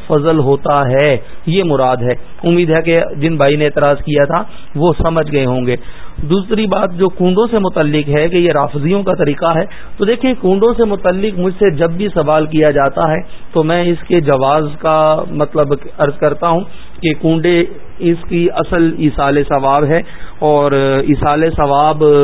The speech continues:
برحق ہے۔ قرآن و حدیث سے یہ مسئلہ ظاہر ہے، بلکہ میں نے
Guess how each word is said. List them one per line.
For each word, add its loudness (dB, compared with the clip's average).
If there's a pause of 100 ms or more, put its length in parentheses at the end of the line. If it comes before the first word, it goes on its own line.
(140)
برحق 0
ہے۔ 0 (360)
قرآن 0
و 2
حدیث 0
سے 2
یہ 2
مسئلہ 0 (100)
ظاہر 2
ہے، 2 (360)
بلکہ 2
میں 0
نے 2